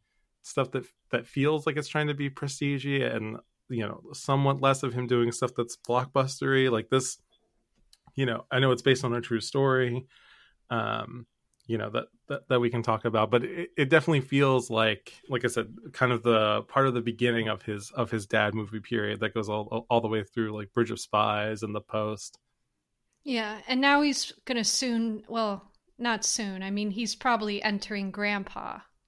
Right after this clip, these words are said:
Speaker 2: movie now. Like, I feel like, I don't know what he's working on next,
Speaker 1: Uh, so
Speaker 2: but
Speaker 1: he has a movie coming out later this year.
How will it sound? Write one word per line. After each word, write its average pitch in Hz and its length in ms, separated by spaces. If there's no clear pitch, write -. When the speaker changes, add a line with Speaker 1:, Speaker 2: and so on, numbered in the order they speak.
Speaker 2:
movie 196 360
now. - 300
Like, 190 340
I 220 120
feel 240 280
like, 214 300
I - 200
don't 262 160
know 254 100
what 233 100
he's 220 220
working 202 360
on 180 160
next, - 720
Speaker 1:
Uh, 123 320
so 143 140
Speaker 2:
but - 80
Speaker 1:
he 131 80
has 135 180
a - 20
movie 131 220
coming 135 240
out 139 140
later 123 220
this 160 280
year. 110 380